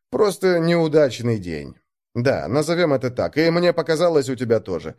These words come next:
Выпей сколько хочешь, если нужно, закажи еще. Потом можешь лечь и отдохнуть. Сутки тебя никто не потревожит, я заплачу. Разумеется, если у тебя нет каких-либо важных дел».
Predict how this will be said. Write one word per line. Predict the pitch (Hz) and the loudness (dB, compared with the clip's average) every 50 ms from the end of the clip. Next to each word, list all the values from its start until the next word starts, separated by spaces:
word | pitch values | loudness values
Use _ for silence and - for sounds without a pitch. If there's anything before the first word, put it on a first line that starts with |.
| _ _ _ _ _ _ _ _ _ - | _ _ _ _ _ _ _ _ _ -6
Выпей | 113 113 151 170 170 165 170 160 151 139 | -2 0 0 0 0 0 0 0 0 -2
сколько | - - 156 147 135 117 127 117 | 0 0 2 2 2 0 -2 -4
хочешь, | - - 92 82 - - 85 80 - - | -4 -4 -6 -6 -6 -8 -10 -8 -6 -6
если | 120 117 147 160 147 - - 147 151 | -4 -2 0 0 -2 -2 -2 -2 0
нужно, | 147 151 160 175 170 143 127 147 147 139 | 0 0 0 -2 -2 -2 -2 -2 -2 -2
закажи | 127 135 - 127 127 117 110 110 | -2 -2 -2 0 -2 -2 -2 -4
еще. | 104 98 - - - 87 82 78 - _ _ _ _ _ _ - | -6 -6 -8 -8 -8 -8 -8 -8 -10 _ _ _ _ _ _ 0
Потом | 160 156 156 185 180 175 | 2 2 4 2 2 2
можешь | 175 180 175 156 151 139 120 147 | 2 2 2 2 0 -2 -4 -2
лечь | 160 170 160 127 - | -2 -2 -2 0 0
и | 151 | 0
отдохнуть. | 135 120 107 104 107 - - 76 76 73 - - _ _ _ _ _ _ | 0 0 0 -4 -4 -4 -4 -8 -10 -10 -12 -14 _ _ _ _ _ _
Сутки | - - - 180 185 180 - 160 151 | -10 -2 0 0 0 0 0 -2 -2
тебя | 147 156 147 147 147 | -2 2 2 2 2
никто | 147 139 - - 147 | 2 0 0 0 0
не | 131 127 120 | 0 2 0
потревожит, | 123 123 120 - 113 104 101 101 95 95 104 101 | -2 -4 -4 -4 -4 -2 -2 -2 -2 -4 -4 -2
я | 135 160 170 165 | 0 2 2 2
заплачу. | 135 123 127 123 107 107 95 - - - 73 65 - _ _ _ _ _ _ _ | 0 -2 -4 -4 -4 -4 -4 -6 -8 -10 -12 -14 -14 _ _ _ _ _ _ _
Разумеется, | - 139 143 135 131 143 139 143 139 139 120 - 135 | 2 2 2 2 2 0 0 2 0 0 0 -2 -2
если | 135 127 113 - 120 120 | -2 -2 -2 -2 -2 -4
у | 117 | -4
тебя | 101 113 104 113 110 | -4 -2 0 0 0
нет | 113 113 107 104 - | 0 -2 -4 -4 -4
каких-либо | 117 107 - 117 104 - 107 110 104 107 | -6 -6 -4 -6 -6 -4 -4 -2 0 0
важных | 107 104 101 98 92 104 107 101 101 | 0 0 0 -2 -2 -6 -8 -8 -4
дел». | 127 123 92 - - _ | -2 -2 -2 -4 -6 _